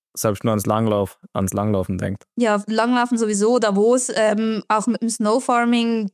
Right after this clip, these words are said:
Speaker 2: die ja relativ früh aufmachen, da auch viele, äh, aus Mitteleuropa eigentlich immer hinreisen zum, dahin zu, zu, zum Trainieren. Für uns Biathleten ist halt ein bisschen Davos, hat keinen Skistand.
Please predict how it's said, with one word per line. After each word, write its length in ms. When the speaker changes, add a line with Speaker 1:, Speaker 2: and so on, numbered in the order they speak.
Speaker 2:
die 280
ja 140
relativ 400
früh 180
aufmachen, 720
da 220
auch 80
viele, 340
äh, 220
aus 200
Mitteleuropa 600
eigentlich 300
immer 160
hinreisen 640
zum, 760
dahin 320
zu, 180
zu, 220
zum 200
Trainieren. 460
Für 60
uns 120
Biathleten 480
ist 140
halt 180
ein 80
bisschen 320
Davos, 400
hat 120
keinen 180
Skistand. 640